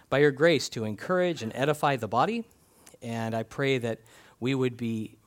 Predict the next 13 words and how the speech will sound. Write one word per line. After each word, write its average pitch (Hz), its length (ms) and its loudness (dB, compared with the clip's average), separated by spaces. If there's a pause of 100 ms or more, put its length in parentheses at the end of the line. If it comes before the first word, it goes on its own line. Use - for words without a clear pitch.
(160)
greatly 175 400 2
encouraged 143 540 0
by 113 80 -6
what 117 160 -6
we 107 100 -10
read 123 220 -4
in 123 60 -4
your 120 80 -4
scripture - 400 -8
today, 95 400 -12 (480)
that 113 100 -4
it 104 100 -8
would 110 280 -4